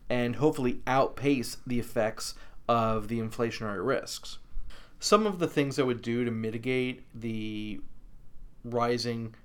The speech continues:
healthcare costs include shopping around for lower costs of insurance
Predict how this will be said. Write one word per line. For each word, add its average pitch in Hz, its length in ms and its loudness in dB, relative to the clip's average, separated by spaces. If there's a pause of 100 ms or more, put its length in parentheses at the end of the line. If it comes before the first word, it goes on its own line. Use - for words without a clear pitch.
(120)
healthcare 151 440 4
costs 156 600 0 (340)
include 127 640 -2 (220)
shopping 139 480 2
around 139 240 4
for 127 100 -4
lower 120 240 4
costs 120 340 2
of - 80 -2
insurance 110 720 0